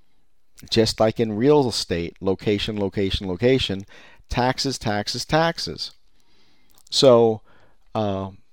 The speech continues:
maybe V T A is gonna roll out something on taxes. That'd be, I'm, I'd be happy to see whatever they're proposing. Uh, but taxes is where the fight is. Uh,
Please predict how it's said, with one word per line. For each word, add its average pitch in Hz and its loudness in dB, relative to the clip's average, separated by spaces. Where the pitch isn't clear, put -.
maybe 156 2
V 151 -4
T - 0
A 143 6
is 143 0
gonna 123 -2
roll 120 2
out 117 4
something 113 -4
on 107 -2
taxes. - -6
That'd 113 -4
be, 139 -6
I'm, 98 -14
I'd 110 -12
be 117 -6
happy 113 -2
to 95 -8
see 107 -4
whatever 95 -2
they're 92 -2
proposing. 90 -6
Uh, 92 -10
but - 0
taxes 139 0
is 117 -2
where 113 4
the 104 0
fight 110 2
is. 98 -2
Uh, 98 -2